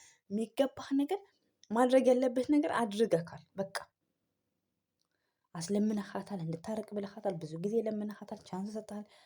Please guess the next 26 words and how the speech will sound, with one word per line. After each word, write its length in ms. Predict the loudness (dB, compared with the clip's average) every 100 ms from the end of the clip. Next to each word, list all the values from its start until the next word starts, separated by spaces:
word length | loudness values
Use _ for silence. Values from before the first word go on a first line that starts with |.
| _
ቻንሱን 320 | -2 0 0 -2
አልጠቀም 460 | -2 -6 -6 -6
ያለችው 280 | -4 -6 -8
እሷ 120 | -10 -8
ናት። 200 | -10 -12 _ -2
ይሄ 140 | -2 -2 -2
ያንተ 240 | -2 0 -4
ጥፋት 300 | -10 -12 -10
አይደለም፣ 360 | -8 -8 -8 -12 _ _ _ -2
ሊያስወቅስም 640 | -2 0 -2 -4 -2 -2 -2
አይችልም። 440 | -4 -8 -10 -10 -14 _ _ -8
አብርሽ 300 | -6 -6 -10 -20 _
ገባህ 240 | -6 -2 -2
አይደለ? 200 | -2 -4 -6 -16 -20 -2
አሁን 160 | 2 6
ደግሞ 180 | 6 6
ፍቅር 280 | 0 -4 -2
መታለች 380 | -2 -2 -2 0
አይደል? 180 | -2 -4 _ _ -10
ፍቅር 260 | -6 0 0
ራሱ 180 | 0 -2
እረፍት 320 | 0 0 0 -4
አድርግታ 340 | -2 0 0 2
መታለች። 440 | 2 0 -8 -2 0
በቃ 220 | 0 -2
ከእሷ 280 | -4 -4 2